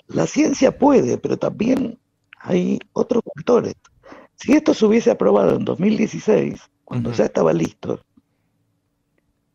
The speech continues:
Speaker 1: este año no hubiésemos tenido probablemente una, una crisis tan grande. No digo que no hubiera habido crisis porque la,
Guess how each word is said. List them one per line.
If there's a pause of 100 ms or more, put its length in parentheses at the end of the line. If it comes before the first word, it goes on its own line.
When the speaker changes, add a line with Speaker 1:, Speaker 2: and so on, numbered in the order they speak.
(260)
Speaker 1:
este
año
no
hubiésemos
tenido
probablemente
una, (120)
una
crisis
tan
grande. (1700)
No
digo
que
no
hubiera
habido
crisis
porque
la,